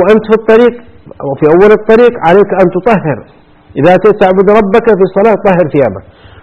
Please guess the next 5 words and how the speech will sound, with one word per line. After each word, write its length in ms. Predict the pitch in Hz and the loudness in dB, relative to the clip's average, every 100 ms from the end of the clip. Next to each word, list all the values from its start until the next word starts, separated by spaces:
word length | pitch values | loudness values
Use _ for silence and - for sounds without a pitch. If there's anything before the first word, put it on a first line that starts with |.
| _ - | _ -4
وطهر 580 | 139 170 262 220 226 226 | 0 2 2 2 2 2
نفسك 440 | 226 240 - 202 202 202 190 - - - _ 135 | 2 0 -2 -2 0 -2 -4 -14 -20 -20 _ -4
وطهر 480 | 151 240 226 240 240 247 | -2 0 2 2 2 2
قلبك، 380 | 240 202 214 208 202 202 - - _ | 2 2 2 0 0 -4 -16 -20 _
طهر 260 | 147 135 | -6 -2